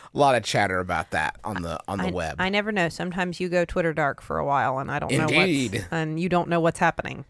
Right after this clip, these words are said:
Speaker 2: at all.
Speaker 1: Indeed.
Speaker 2: That
Speaker 1: Yes,
Speaker 2: is, that is
Speaker 1: correct.
Speaker 2: true about you periodically.
Speaker 1: Yes, periodically, yes.
Speaker 2: So as many people have heard, that there was, um, a group of twelve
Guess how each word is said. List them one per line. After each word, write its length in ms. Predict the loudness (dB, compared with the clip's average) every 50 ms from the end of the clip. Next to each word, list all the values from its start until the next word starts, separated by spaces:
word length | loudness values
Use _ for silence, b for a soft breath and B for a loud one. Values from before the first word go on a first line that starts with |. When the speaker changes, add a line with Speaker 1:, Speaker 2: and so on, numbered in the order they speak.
| _ _ -4
Speaker 2:
at 320 | -4 -2 2 4 4 6
all. 160 | 8 8 6
Speaker 1:
Indeed. 240 | 6 4 2 -2 -4
Speaker 2:
That 60 | -8 -10 -16 _ -2
Speaker 1:
Yes, 220 | 0 2 2 2
Speaker 2:
is, 80 | 2 0
that 20 |
is 120 | -4 -6 -2 0 4 6
Speaker 1:
correct. 220 | 6 6 6 4 4
Speaker 2:
true 140 | 4 4 4
about 220 | 6 4 4 2
you 120 | 2 -2 -4
periodically. 480 | -4 -4 -2 0 0 0 0 0 -2 -2
Speaker 1:
Yes, 300 | -2 -4 -6 -8 -10 -12 -8
periodically, 520 | -2 2 4 6 6 6 4 2 0 0 2
yes. 520 | 2 2 0 0 -2 -6 -6 -8 -10 -4 0
Speaker 2:
So 80 | 4 4
as 140 | 4 4 4
many 220 | 4 4 4 4
people 320 | 4 2 2 4 4 4 4
have 120 | 4 2
heard, 540 | 4 4 6 6 6 6 4 2 0 -2 0
that 300 | 0 2 2 0 0 0
there 180 | 2 2 4 4
was, 320 | 4 4 2 2 0 -2 -2
um, 460 | 0 0 2 0 0 -2 -4 -8 -10 -14 _ _ _ _ _ _ -8 -6
a 80 | -6
group 240 | -6 -6 -6 -2 0
of 320 | 2 0 0 0 -6 -16 -18 _
twelve 500 | -4 -2 0 2 2 0 -2 -6 -12 -20